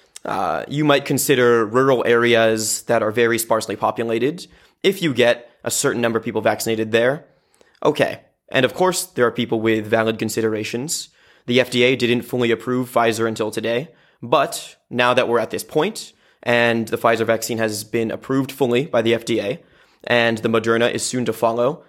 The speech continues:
I would suggest that if one can get vaccinated, one should,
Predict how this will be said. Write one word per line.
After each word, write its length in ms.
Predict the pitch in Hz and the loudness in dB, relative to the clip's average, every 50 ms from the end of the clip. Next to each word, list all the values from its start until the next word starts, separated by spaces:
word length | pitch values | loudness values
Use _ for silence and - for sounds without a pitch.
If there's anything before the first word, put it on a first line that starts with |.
| _ _ _ _ _ _ - - | _ _ _ _ _ _ -6 0
I 100 | - 139 | 0 0
would 120 | 143 139 139 | 0 0 -4
suggest 520 | - 117 107 123 120 123 123 - - - - | -6 -4 0 2 2 2 2 -2 -10 -12 -12
that 420 | 120 113 120 117 117 120 - - _ _ _ _ - | -2 0 0 2 0 -2 -4 -6 _ _ _ _ -2
if 180 | 165 175 170 127 | -2 -2 0 2
one 160 | 127 127 120 | 0 0 0
can 140 | - 127 113 | 0 -2 -2
get 100 | 107 107 | 0 0
vaccinated, 640 | 113 113 110 - 135 127 127 135 156 160 160 - - _ _ _ | 0 0 0 -2 -2 -2 0 0 0 -2 -4 -10 -18 _ _ _
one 200 | - 120 117 117 | -2 -2 0 0
should, 480 | 113 - - - 160 185 190 196 214 | 0 -4 0 2 2 2 2 -4 -10